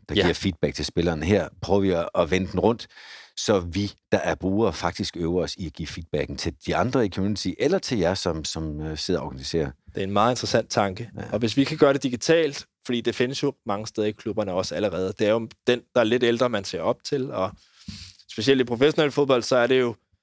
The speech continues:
Speaker 2: de ældre, man ser op til, og der er nogen, der er bedre til det end andre, men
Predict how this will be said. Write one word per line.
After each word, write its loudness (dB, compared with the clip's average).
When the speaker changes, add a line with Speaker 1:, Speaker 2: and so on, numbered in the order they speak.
Speaker 2:
de 2
ældre, 4
man 0
ser 2
op 2
til, 0
og 2
der 2
er 4
nogen, -2
der 4
er 0
bedre 6
til 2
det 4
end 0
andre, 2
men -2